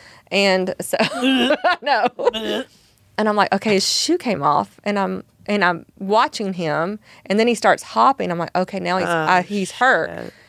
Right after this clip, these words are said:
Speaker 1: And I'm like, "He better hold this pyramid up." <laughs> He better make it to that pyramid. But then they stopped the music. So I was like, "Oh my God." It, I mean, crazy. Just insanity.
Speaker 2: Why is it in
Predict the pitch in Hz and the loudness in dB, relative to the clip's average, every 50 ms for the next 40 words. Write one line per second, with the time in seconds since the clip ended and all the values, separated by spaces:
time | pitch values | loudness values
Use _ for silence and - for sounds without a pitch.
0 | - - - 196 202 196 - - _ _ - 196 190 247 330 - 349 320 302 311 | -8 -4 -2 -2 0 0 -2 -4 _ _ -14 -8 -6 -6 -2 0 2 2 2 2
1 | 294 277 269 262 - - 349 381 392 370 311 285 269 277 302 - - - 622 - | 0 0 0 -4 -4 -4 -4 -2 -2 0 0 2 2 0 0 2 2 2 2 2
2 | - - - 659 932 906 784 554 554 740 - - - - - - - - - - | 2 2 0 2 2 2 2 2 2 2 2 -2 -6 -16 -18 -18 -18 -18 -20 -20
3 | - - - - - _ _ - - - 571 571 622 622 605 740 571 571 480 415 | -20 -20 -20 -20 -20 _ _ -14 -4 0 2 2 2 2 2 2 2 2 2 2
4 | 415 523 480 440 480 440 440 370 320 294 - - - 170 370 359 320 277 269 262 | 2 2 4 2 2 2 2 2 2 0 0 0 0 2 2 2 2 2 2 2
5 | 254 247 262 240 - 302 339 294 - - - 262 254 262 - - 220 226 233 233 | 2 2 0 0 0 0 2 0 0 2 2 0 0 0 0 -4 -4 -2 0 0
6 | 233 208 214 190 - 285 - 202 - 185 175 - - - - 196 202 202 196 196 | 0 0 0 -2 -2 -2 -2 0 0 0 -2 -2 -4 -2 0 0 2 2 2 2
7 | 202 202 254 - 247 226 226 196 190 196 - 120 - - - - - - - - | 2 2 2 4 4 4 4 4 2 2 -2 -4 -4 -8 -14 -16 -16 -14 -14 -14
8 | - - - - - - 208 - - - 226 220 214 196 190 - - 170 160 170 | -16 -16 -14 -4 0 2 2 2 4 2 2 4 4 2 0 0 2 2 2 2
9 | 185 160 147 175 208 214 208 _ _ _ - - 190 190 - - - 190 190 180 | 0 -2 -6 -8 -8 -10 -12 _ _ _ -10 -8 -8 -8 -8 -4 -2 -2 -2 0
10 | - - - - - 208 208 208 - 370 440 427 - 339 277 277 277 240 226 220 | -2 -2 -2 0 0 0 0 0 0 0 0 0 0 0 0 0 -2 -2 -4 -8
11 | 196 | -10